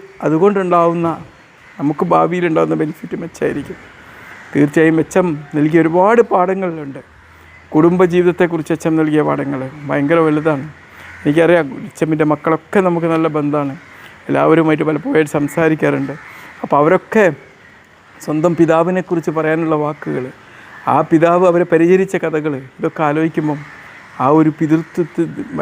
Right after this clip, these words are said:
നമ്മളൊരു നല്ലൊരു പിതാവിൻ്റെ മാതൃക അതൊക്കെ നമുക്ക് എച്ച് എം കാണിച്ചു തരുന്നുണ്ട്. തീർച്ചയായിട്ടും എച്ച് എമ്മിന് നമ്മുടെയൊക്കെ ഹൃദയങ്ങളിൽ നല്ലൊരു സ്ഥാനം നൽകുന്നത്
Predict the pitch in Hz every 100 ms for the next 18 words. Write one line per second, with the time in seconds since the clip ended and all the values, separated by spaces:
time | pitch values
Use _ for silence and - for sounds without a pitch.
0 | 143 143 147 147 151 147 147 185 175 160
1 | 160 180 262 196 175 151 151 151 175 -
2 | - - - - 139 - - 196 170 143
3 | 151 135 - - - 139 135 135 135 135
4 | 131 131 131 160 - - - - - -
5 | - - - - 151 165 180 165 160 156
6 | 143 - - _ - - - - _ -
7 | - - - - - 139 - 175 170 170
8 | 160 160 165 - 208 170 - 160 160 160
9 | 156 143 143 151 127 147 175 175 - 156
10 | 151 170 165 147 202 147 139